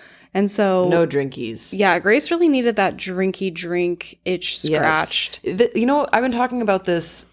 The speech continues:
Speaker 2: with you, how I'm so thankful for Gen Z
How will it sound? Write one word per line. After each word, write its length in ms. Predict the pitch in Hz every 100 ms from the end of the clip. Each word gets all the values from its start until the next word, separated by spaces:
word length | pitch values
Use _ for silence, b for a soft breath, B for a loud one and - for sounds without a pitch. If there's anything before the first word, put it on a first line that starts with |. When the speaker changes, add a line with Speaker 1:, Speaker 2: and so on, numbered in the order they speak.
| _
Speaker 2:
with 200 | 160 147
you, 520 | 156 175 156 147 - _
how 560 | - 147 160 160 160 160
I'm 120 | 165
so 180 | 170 240
thankful 540 | 240 - 175 175 160 147
for 420 | - 147 143 139
Gen 320 | 139 139 143
Z 480 | 135 139 135 135